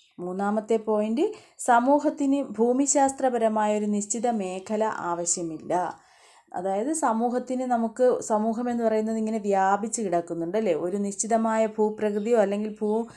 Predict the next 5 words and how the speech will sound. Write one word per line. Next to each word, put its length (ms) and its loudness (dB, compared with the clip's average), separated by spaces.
ഭൂമിശാസ്ത്രപരമായ 1160 2
ഒരു 160 0
മേഖലയോ 580 -2
ആവശ്യമില്ല. 720 -4
പക്ഷേ 640 -6